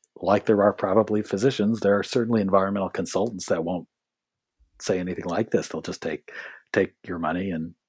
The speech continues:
give you a report on your house. But yeah, I kinda feel like I'm a scientist and conservationist first, and then I do this consulting so I can have a roof over my head. <laughs> But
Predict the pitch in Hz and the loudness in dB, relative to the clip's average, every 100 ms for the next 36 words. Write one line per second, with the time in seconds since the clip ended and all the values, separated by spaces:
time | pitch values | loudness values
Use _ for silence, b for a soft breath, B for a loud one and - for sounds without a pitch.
0 | _ - 92 87 85 87 - 98 92 - | _ -6 -2 -2 -4 -8 -2 0 0 -4
1 | - 98 92 - - 87 80 _ _ b | -8 -6 -6 -6 -2 -2 -2 _ _ b
2 | b b _ 107 120 101 107 120 143 - | b b _ 4 6 8 6 6 4 6
3 | 139 147 104 98 - 98 98 92 - - | 8 8 8 6 4 2 -2 -4 -10 -2
4 | 101 - 107 113 113 - 104 - 98 90 | -2 2 4 4 2 4 4 4 -2 2
5 | 104 98 95 98 92 90 - 113 131 165 | 2 2 2 2 0 -4 0 4 4 2
6 | - 95 92 92 98 b b b - 92 | -4 -6 -4 -4 -4 b b b 0 2
7 | 98 95 87 87 - - _ _ _ _ | 4 2 0 -4 -6 -10 _ _ _ _
8 | _ _ _ - 104 - 101 - 101 101 | _ _ _ 0 2 4 2 2 -2 -2
9 | 104 - _ - - 82 - - - - | -6 -12 _ -6 -4 -2 -4 -8 -8 -4
10 | 92 87 85 107 - 113 123 127 117 139 | -4 -4 -2 -2 2 2 4 4 4 4
11 | 139 - - - - - 101 120 87 | 4 2 0 -2 -14 -2 6 8 6